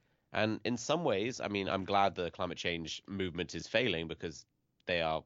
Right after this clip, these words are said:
really built on false ideas, but a big part of the reason why they're failing is people are inherently selfish. People do not want to make changes that are detrimental to their lives today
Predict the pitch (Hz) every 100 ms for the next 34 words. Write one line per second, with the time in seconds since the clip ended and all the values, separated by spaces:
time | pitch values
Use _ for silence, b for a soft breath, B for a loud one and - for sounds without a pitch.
0 | - 95 85 98 87 80 85 78 - 110
1 | 90 90 80 113 113 78 90 85 113 92
2 | - 95 90 90 85 85 85 135 120 -
3 | 82 85 98 95 92 104 110 92 78 71
4 | - 139 139 - - - b b b b
5 | b 120 117 117 110 107 120 123 117 -
6 | 104 95 80 80 78 87 80 - - 101
7 | 90 92 - 87 87 85 85 78 - 85
8 | 87 104 69 50